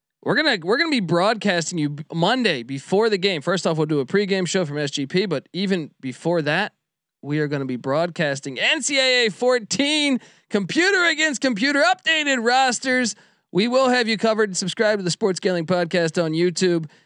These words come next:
Why not watch the game twice? See if there's different outcomes. See if you can get some inside Iggy on how the computers are, are gonna,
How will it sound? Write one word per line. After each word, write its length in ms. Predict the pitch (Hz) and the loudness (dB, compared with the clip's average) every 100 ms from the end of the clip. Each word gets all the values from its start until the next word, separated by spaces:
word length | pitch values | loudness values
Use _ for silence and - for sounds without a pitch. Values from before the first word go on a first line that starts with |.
| _ _ | _ _
Why 200 | - 175 | -2 -2
not 280 | 254 277 233 _ _ | 0 0 -2 _ _
watch 300 | 156 185 202 | -2 -2 0
the 100 | 202 | -2
game 240 | 190 202 185 | -2 -2 -2
twice? 560 | 175 175 180 - - - _ - | -4 -4 -4 -6 -10 -12 _ -8
See 220 | - 185 | -4 -2
if 80 | 180 | -2
there's 180 | 185 165 | -2 -2
different 360 | 156 180 170 | -2 -4 -2
outcomes. 420 | 165 190 170 135 - | -2 -2 -4 -6 -4
See 100 | 202 | -4
if 60 | |
you 60 | 185 | -4
can 100 | 214 | 0
get 160 | 202 | -2
some 140 | 180 180 | -2 -2
inside 420 | 202 170 202 190 | -2 0 0 0
Iggy 400 | 170 220 214 185 | 0 0 0 -2
on 80 | 175 | 0
how 140 | 180 | 0
the 100 | 180 | -2
computers 540 | 170 156 180 233 202 175 | -4 -2 0 0 0 -2
are, 100 | - - - | -6 -12 -6
are 80 | 175 | -2
gonna, 280 | 185 170 | 0 -2